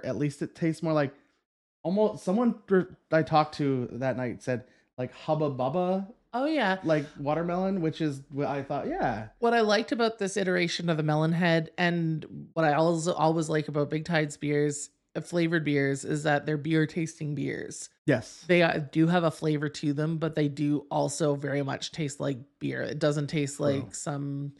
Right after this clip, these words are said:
Speaker 2: sweet treat. Also, though, the, the, the waters,
Speaker 1: The real water
Speaker 2: the real
Speaker 1: from
Speaker 2: water
Speaker 1: Pump
Speaker 2: from,
Speaker 1: House.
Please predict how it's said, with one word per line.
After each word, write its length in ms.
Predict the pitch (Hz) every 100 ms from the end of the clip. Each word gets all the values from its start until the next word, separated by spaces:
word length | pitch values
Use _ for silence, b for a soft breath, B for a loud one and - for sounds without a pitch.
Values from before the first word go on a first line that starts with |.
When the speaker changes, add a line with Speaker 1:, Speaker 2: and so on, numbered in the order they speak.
| b b -
Speaker 2:
sweet 200 | - 160
treat. 220 | 165 143 B B B _ 214
Also, 400 | 294 - 220 165
though, 440 | 160 - 170 190 b b b -
the, 400 | 208 196 175 -
the, 540 | 170 185 170 160 156 -
the 140 | 170
waters, 880 | 160 151 170 226 151 135 156 - -
Speaker 1:
The 80 | 160
real 300 | 147 160 185
water 440 | 160 143 123 113 110
Speaker 2:
the 80 | 170
real 260 | 185 196
Speaker 1:
from 100 | 180
Speaker 2:
water 180 | 147 135
Speaker 1:
Pump 180 | 151 160
Speaker 2:
from, 80 | 139
Speaker 1:
House. 440 | 117 107 -